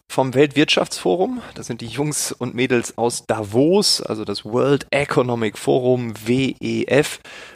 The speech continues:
abgekürzt, kam mit den Future Skills an die Öffentlichkeit. Die Future Skills werden alle fünf Jahre definiert für die nächsten fünf Jahre. Das ist ein regelmäßiger Rhythmus, so könnte man sagen.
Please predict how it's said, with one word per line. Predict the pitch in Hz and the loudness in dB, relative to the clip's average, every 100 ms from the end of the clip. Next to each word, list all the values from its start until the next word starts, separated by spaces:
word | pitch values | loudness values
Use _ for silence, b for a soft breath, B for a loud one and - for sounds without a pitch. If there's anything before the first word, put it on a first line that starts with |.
| - | -14
abgekürzt, | - 127 - 123 - 127 - - _ B _ | -6 -4 -4 -4 2 2 2 -12 _ B _
kam | - 123 123 - - | -2 0 0 -8 -8
mit | 120 | -2
den | 123 123 | -2 -2
Future | - 127 110 85 | 0 2 2 2
Skills | - - - - - - B B | -2 -4 -8 -10 -10 -16 B B
an | 113 139 | -2 2
die | 127 | 4
Öffentlichkeit. | - 139 131 120 - 127 120 | 4 2 -4 -6 0 0 0
Die | |
Future | 107 139 139 123 | -2 -4 -2 -2
Skills | - 123 123 | 2 2 2
werden | 113 110 | 0 -4
alle | - 131 147 | 0 2 2
fünf | - 156 143 - | 0 -4 -4 -8
Jahre | - 117 123 120 110 | -4 0 0 0 -6
definiert | 98 135 147 - 120 143 196 208 - _ _ | 0 0 0 -2 -4 2 2 2 -2 _ _
für | - 151 147 139 _ _ | -4 2 4 2 _ _
die | 135 | -4
nächsten | 117 104 - - | 0 0 0 -8
fünf | 87 69 - | -12 -12 -8
Jahre. | 90 82 - | -8 -8 -6
Das | 107 | -6
ist | 127 - | -6 -4
ein | 110 107 101 B B _ _ _ _ _ _ - | -4 -6 -10 B B _ _ _ _ _ _ -4
regelmäßiger | 113 156 151 139 127 123 - 113 107 | 0 4 4 4 2 -2 -4 -2 0
Rhythmus, | 107 165 - 127 127 | 2 0 2 -2 -2
so | - | -4
könnte | - 151 131 | -2 -2 -2
man | 107 101 | -6 -6
sagen. | 98 110 131 131 | -2 0 0 -2